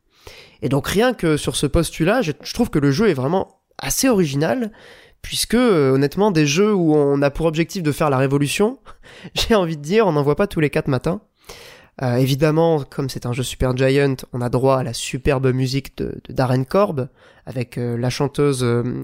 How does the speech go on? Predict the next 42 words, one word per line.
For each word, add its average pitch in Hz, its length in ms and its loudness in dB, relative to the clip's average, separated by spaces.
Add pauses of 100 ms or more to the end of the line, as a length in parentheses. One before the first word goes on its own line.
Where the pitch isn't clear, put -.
Ash 135 180 0
Barrett, 143 460 0 (240)
qui - 140 -4
est - 20 4
là 139 100 4
depuis 123 240 -4
Bastion. 120 380 -4 (500)
Vous 123 140 -4
la 120 80 2
connaissez 131 400 0
si - 160 -6
vous 120 100 -6
avez 120 180 0
joué 135 260 2
à, 120 180 -4 (120)
à 135 100 -10
l'un 123 120 -4
de 120 80 -2
leurs 120 140 0
jeux. 175 240 -2 (680)
La 139 120 0
direction 165 400 2
artistique 196 680 -6
qui - 220 -4
est 147 80 2
gérée 156 380 0
d'une 135 200 -8
main 185 180 -2
de 127 100 0
maître, 143 400 -2 (480)
euh, 120 100 0
par, 123 300 0
euh, 117 120 -2
Gen 135 220 2
Z, 143 140 -2 (600)
donc 127 140 -4
qui - 180 -4
est 139 100 4
aussi, 143 400 0
euh, 123 300 0
à 139 80 -2
l'o-, 139 180 2